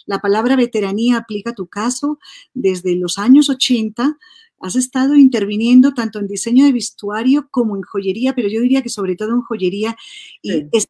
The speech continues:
Speaker 1: punto de partida en los años noventa tan importante, Elena, que tuviste para, eh, concebir la joyería no solamente como un acto creativo propio, muy personal,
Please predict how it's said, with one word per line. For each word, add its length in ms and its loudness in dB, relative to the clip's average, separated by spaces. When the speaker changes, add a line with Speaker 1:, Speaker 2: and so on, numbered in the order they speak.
Speaker 1:
punto 260 6
de 100 0
partida 420 -10
en 80 -8
los 180 -6
años 340 0
noventa 460 -4
tan 120 -8
importante, 840 -6
Elena, 340 -2
que 140 -12
tuviste 580 -6
para, 480 -6
eh, 140 -18
concebir 520 -2
la 120 0
joyería 520 -4
no 120 -2
solamente 400 2
como 140 -4
un 40 -4
acto 640 -4
creativo 760 -2
propio, 340 -4
muy 360 8
personal, 600 -6